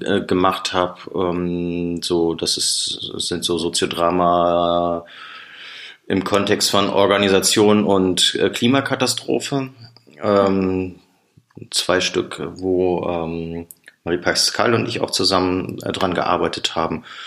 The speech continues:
ähm, wo es ja im Prinzip um gesellschaftliches Thema geht. Ähm, das kann aber auch,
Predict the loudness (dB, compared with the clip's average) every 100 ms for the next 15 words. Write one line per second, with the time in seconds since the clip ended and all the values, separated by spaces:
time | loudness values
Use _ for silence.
0 | -14 -16 -18 -18 -18 -20 _ _ 0 2
1 | 2 0 -6 0 2 2 0 -2 -2 -8
2 | -6 -2 -2 -2 -2 0 2 2 2 0
3 | -4 -2 -2 -2 -2 -2 -6 -8 -8 -8
4 | -14 _ -8 -6 -6 -6 -8 -10 -12 -16
5 | _ _ _ _ _ _ -20 -20 _ -4
6 | 0 0 2 0 -2 -2 -2 0 0 0
7 | 2 2 4 4 2 -2 -16 -18